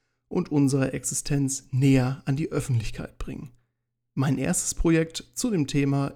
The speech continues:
ist ein Podcast, wo ich über meine persönlichen Erfahrungen mit L S D und anderen Psychedelika reden möchte. Außerdem versuche ich in den Folgen hier und da ein wenig Aufklärung zu betreiben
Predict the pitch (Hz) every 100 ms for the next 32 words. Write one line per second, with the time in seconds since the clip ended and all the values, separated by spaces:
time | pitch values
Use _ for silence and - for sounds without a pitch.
0 | - 170 - 135 123 151 - 139 135 131
1 | - 143 220 214 175 143 139 135 - 127
2 | 139 247 233 - - 127 - 143 139 143
3 | 175 - 131 123 - 143 - 147 - 131
4 | 131 127 120 - - 139 135 135 175 185
5 | - - 139 143 131 120 120 - - -
6 | _ - _ _ - - - _ _ -
7 | 226 269 156 135 135 220 254 156 135 143
8 | 156 143 - 139 131 120 139 135 143 139
9 | 165 233 - 190 135 135 135 - 208 156
10 | 131 131 - 196 - 165 160 147 - 135
11 | 135 - 135 131 135 135